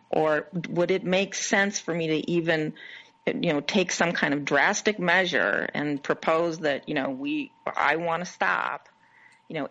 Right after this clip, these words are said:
is it that bad? And, and what's the trade-off? And always it came down to my family. And the second thing was, was my love and belief in who he was.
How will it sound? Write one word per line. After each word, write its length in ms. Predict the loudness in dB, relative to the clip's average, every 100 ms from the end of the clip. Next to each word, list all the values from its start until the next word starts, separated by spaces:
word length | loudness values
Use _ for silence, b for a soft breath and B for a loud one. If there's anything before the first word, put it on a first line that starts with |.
| 0
is 200 | 2 2
it 160 | 2
that 280 | 2 2 2
bad? 460 | 2 2 2 0 -2
And, 260 | -4 -4 -4
and 220 | -6 -4
what's 280 | -2 -2 -2
the 100 | -4
trade-off? 580 | 0 0 0 -2 -4 -10 -20 -2
And 220 | 2 2
always 480 | 2 2 4 0 -2
it 100 | -6
came 280 | -6 -6 -4
down 280 | -2 -2 -4
to 140 | -6
my 180 | -4 -4
family. 680 | -2 0 2 2 2 2 -2 B B B B _
And 160 | 2 2
the 80 | 2
second 420 | 2 2 0 -2
thing 240 | 0 0
was, 280 | 2 0 0 -6 -6
was 320 | 0 0 0
my 260 | 2 2 2
love 460 | 2 2 2 0 -2
and 260 | -4 -4 -4
belief 1000 | -4 -2 0 0 0 -2 -6 -14 -18 -16 -4
in 180 | -2 -2
who 300 | -2 -2 -2
he 240 | -2 -4
was. 680 | -2 0 0 -2 -8 -10